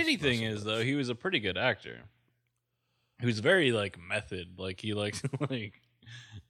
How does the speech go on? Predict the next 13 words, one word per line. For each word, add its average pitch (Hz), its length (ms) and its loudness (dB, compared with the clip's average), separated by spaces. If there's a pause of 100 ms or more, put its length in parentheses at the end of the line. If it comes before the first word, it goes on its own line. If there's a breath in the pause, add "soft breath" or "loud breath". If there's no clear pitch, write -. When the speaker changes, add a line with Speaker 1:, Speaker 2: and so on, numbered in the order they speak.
(460)
Speaker 1:
he 127 160 6
liked 131 160 8
to, 120 100 6
like, 104 160 4
really, 113 460 4
like, 98 260 0
get 107 240 -2
into 107 160 -4
the 101 120 0
character's 104 480 -2
head, 104 200 0
you 110 80 -6
know? 113 260 -4